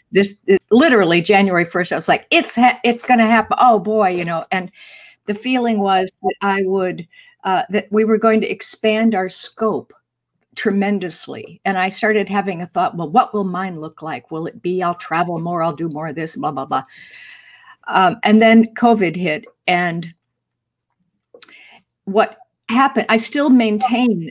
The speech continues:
this excitement, but what happened was a lot of the old stories and residues from the past and ways that I, old habits and things, became very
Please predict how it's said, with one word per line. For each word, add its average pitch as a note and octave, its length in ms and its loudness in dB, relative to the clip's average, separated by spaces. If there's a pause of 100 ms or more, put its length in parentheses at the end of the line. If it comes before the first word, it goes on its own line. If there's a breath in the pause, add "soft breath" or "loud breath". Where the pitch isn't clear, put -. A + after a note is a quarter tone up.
this G3 240 -2
excitement, - 720 -2 (100)
but G#3 200 -2
what G#3+ 160 2
happened A3 480 -4
was E3 460 -6 (260)
a F#3+ 80 -6
lot A3+ 360 0
of A#3 220 0
the G#3+ 220 0
old G3 280 2
stories B3 880 0 (220)
and F3+ 460 -8
residues A3 640 0
from E3+ 280 -8
the D#3 80 -10
past G3 800 -6 (100)
and E3 320 -4
ways F#3+ 400 4
that F3 140 -4
I, E3+ 480 2 (140)
old G3+ 200 4
habits F#3 640 -2 (120)
and F3+ 160 -8
things, F3+ 400 -4 (720 loud breath)
became A3+ 540 2 (100)
very A#3 420 2